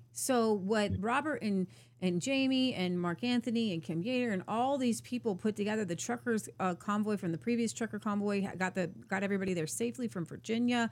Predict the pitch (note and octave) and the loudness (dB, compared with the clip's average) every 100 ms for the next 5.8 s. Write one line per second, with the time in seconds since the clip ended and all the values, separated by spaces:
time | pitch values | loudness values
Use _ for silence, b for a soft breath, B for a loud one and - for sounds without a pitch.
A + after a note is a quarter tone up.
0 | b b b b - G#3+ G3+ G3+ B3+ C#4+ | b b b b -2 2 4 4 4 2
1 | A#3 B3 B3 - A#3+ D4+ C#4+ B3 A3+ A3 | 4 2 0 2 2 2 0 -2 0 2
2 | A#3 A3+ G3 F#3 - A#3 C4 A#3 C4 A3+ | 2 4 2 0 0 0 2 2 4 4
3 | C#3+ - - - b b - A#3 A#3+ A3+ | 2 -4 -6 -8 b b -4 2 4 4
4 | G#3+ A3 A3 A3 C4 D4+ C4+ A#3 - A3+ | 4 2 0 4 4 4 4 2 2 2
5 | A3 A3+ - - G3+ F#3 F3+ | 2 0 -4 -2 2 2 2